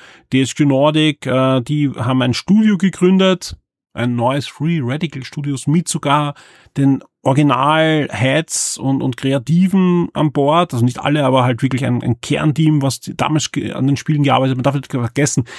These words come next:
die Original-Timesplitters-Macher, die haben auch schon an GoldenEye gearbeitet. Also sprich, das hat ja diese,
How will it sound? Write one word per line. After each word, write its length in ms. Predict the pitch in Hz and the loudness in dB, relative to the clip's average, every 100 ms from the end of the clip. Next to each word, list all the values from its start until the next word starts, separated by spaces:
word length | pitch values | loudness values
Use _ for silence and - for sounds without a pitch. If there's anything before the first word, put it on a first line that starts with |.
| - - | -6 -4
die 120 | 117 - | -4 -4
Original-Timesplitters-Macher, 1300 | - 117 135 135 143 131 147 - 160 139 143 123 - | 0 2 2 2 -2 -2 -2 0 -2 0 0 0 -2
die 100 | 120 | -2
haben 100 | 127 | 0
auch 120 | 135 | 0
schon 120 | - 131 | -2 -4
an 100 | 117 | 2
GoldenEye 520 | 139 175 165 98 104 | 4 4 2 0 -2
gearbeitet. 560 | 104 - 107 - - | -2 -2 -4 -6 -10
Also 140 | 120 120 | -8 -8
sprich, 260 | - 139 | -4 -4
das 180 | - 117 | -4 -4
hat 80 | 131 | -2
ja 80 | 143 | -2
diese, 580 | - 170 160 156 135 | 0 0 2 2 2